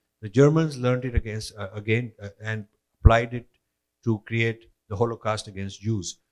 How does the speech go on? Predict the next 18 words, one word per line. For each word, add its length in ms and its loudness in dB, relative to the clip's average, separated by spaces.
So 100 -16
caste 380 2
is 100 -4
the 80 -2
culprit 500 -4
of 200 0
universal 720 -2
racism 520 -6
and 140 -14
universal 540 0
hatred. 460 -8
That's 220 2
how 320 0
serious 400 0
this 120 -8
whole 160 -4
logic 360 -8
is. 220 -20